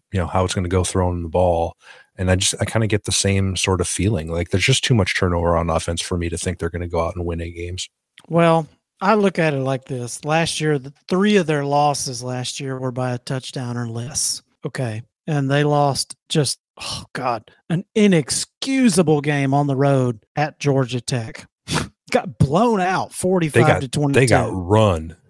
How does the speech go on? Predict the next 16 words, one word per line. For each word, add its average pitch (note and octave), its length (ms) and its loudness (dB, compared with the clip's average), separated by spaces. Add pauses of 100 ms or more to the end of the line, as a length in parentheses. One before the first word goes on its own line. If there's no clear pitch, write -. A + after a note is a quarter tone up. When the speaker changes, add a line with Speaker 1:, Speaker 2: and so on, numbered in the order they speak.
(160)
Speaker 1:
They A2 320 4
Speaker 2:
<laughs> - 0 -
Speaker 1:
got - 340 4
their C#4+ 100 6
Speaker 2:
Yeah. G3+ 160 4 (140)
Speaker 1:
doors A2 360 6
blown. F#2 180 0
I A#2 120 6
watched A2 360 2
that F2+ 140 -4
game E2+ 200 -8
'cause F#2 160 -4
I A2 120 2
had G#2+ 220 0
them, F#2 160 -4
like, F2 240 -8